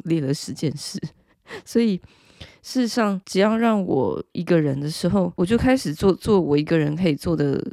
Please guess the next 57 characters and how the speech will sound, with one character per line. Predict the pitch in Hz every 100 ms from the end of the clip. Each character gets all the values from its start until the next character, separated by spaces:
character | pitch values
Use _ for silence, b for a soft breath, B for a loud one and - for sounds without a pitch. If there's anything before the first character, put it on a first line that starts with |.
| -
任 | - 208
何 | 190 139
事。 | 147 - - -
如 | -
果 | 220
对 | 202 226
方 | 214 196 196 202
觉 | - 190
得 | 233
他 | 220 226
的 | 202
情 | 190 - 165
绪 | 185 - 196 170 - -
平 | - 160
稳 | 175 123
了， | 123 76 - B B B B B _
关 | 202 220
于 | 196
这 | 208
个 | 185
假 | 185 143
性 | 170 190
分 | 190 175
手， | 190 -
他 | - 185
想 | 196 113
要 | 143
结 | 156 - -
束 | - 170
了， | - 69
再 | - 190
回 | 151 156
头 | 160
找 | 160 151
我 | 156 135
的 |
时 | 160 165
候， | 175
就 | -
要 | 175
确 | 175 - 160
保 | - -
我 | - 156
身 | 196
边 | 208 190
是 | 214
没 | 170 147 165
人 | 147 143 147
的。 | - - _ B B B B B B
曾 | - 160
经 | 185 196
遇 | 196
过 | 190 180
真 | 185
的 | 170
非 | - 170 185
常 | 190 147 139